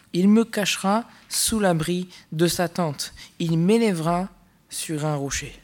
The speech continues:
On a ici une confiance totale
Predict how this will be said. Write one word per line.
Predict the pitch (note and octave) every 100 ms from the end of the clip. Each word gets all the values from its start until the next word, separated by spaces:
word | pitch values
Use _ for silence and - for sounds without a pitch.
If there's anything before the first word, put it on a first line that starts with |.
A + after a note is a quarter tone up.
| _ _ _ _ _ - _
On | C3+ D#3
a | F#3+
ici | E3+ - A3 B3 G3+ D3+ _ - _
une | F3 E3 D#3
confiance | G#3 - G3 F3 -
totale | A#3 A#3 D3+ D3 G#3